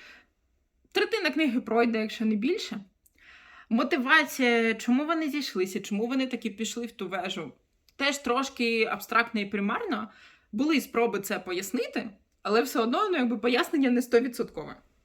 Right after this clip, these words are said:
Питаннячка є. І все одно я на це не зважаю. <laughs> Ви подивіться на мене, я сама себе не впізнаю. Це для мене настільки неочікувано, настільки дивно, щоб мене настільки захопили якісь камерні сцени,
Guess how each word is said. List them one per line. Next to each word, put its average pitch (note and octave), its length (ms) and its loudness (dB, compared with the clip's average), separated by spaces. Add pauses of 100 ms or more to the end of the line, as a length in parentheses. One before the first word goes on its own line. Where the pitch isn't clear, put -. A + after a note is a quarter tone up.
(240)
Питаннячка B3+ 680 -4
є. F#3+ 280 -6 (380)
І C4+ 100 4
все A#3+ 200 2
одно G#3+ 400 -2 (420)
я F4 80 0
на A#4 320 6
це A4+ 100 2
не A4+ 160 2
зважаю. C#4 560 0 (640)
<laughs> - 600 -6
Ви A4+ 80 4
подивіться G#4 360 2
на F#4 80 4
мене, C4+ 140 2
я F#4+ 100 6
сама F#4+ 320 0
себе E4 240 0
не F4+ 80 0
впізнаю. C4 520 -2
Це A#3 140 -4
для A#3+ 140 2
мене C4+ 260 4
настільки C4 480 2
неочікувано, A#3+ 920 -2 (580)
настільки C#4 360 -2
дивно, A3+ 460 2 (220)
щоб C#4 180 -2
мене D#4 260 4
настільки B3 580 0
захопили G#3 840 -4
якісь F3+ 540 -8 (280)
камерні C#4+ 480 6
сцени, E3+ 600 -8